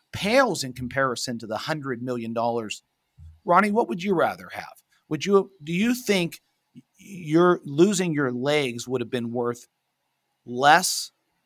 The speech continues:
than what some of these individuals went, how they suffered, the emotional suffering they,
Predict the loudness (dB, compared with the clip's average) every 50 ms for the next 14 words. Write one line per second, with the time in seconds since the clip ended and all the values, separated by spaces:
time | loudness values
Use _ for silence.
0 | _ _ _ -6 -4 -4 -4 -4 -6 -6 -2 -2 -2 -2 -4 _ _ _ _ _
1 | _ -2 -2 -2 -2 -2 -4 -4 -6 -4 -6 -6 -6 -4 -6 -4 -4 -2 -4 -4
2 | -4 -4 -8 -8 -8 -10 -16 _ _ _ _ _ _ -2 0 0 2 2 0 -4
3 | -2 -2 -2 -2 -2 -6 -16 -16 _ _ _ _ _ _ _ _ -6 -4 -4 -2
4 | -2 -4 -4 -4 -6 -6 -6 -2 -2 -2 -2 -2 -8 -12 -12 -10 -10 -12